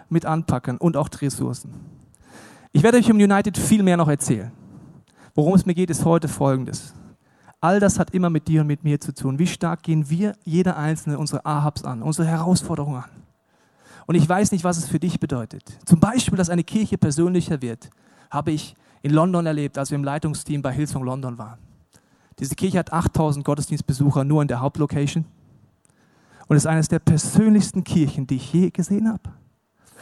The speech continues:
Wir kommen vorne hin und wir haben's getestet. Wir kamen von außen hin und das kannte man nicht. Wir stehen vor der Tür, die Tür ist noch zu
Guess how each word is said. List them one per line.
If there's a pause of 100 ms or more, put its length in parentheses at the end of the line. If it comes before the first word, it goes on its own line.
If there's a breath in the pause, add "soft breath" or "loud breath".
(180 loud breath)
Wir
kommen
vorne
hin
und
wir
haben's
getestet. (600 soft breath)
Wir
kamen
von
außen
hin
und
das
kannte
man
nicht.
Wir
stehen
vor
der
Tür,
die
Tür
ist
noch
zu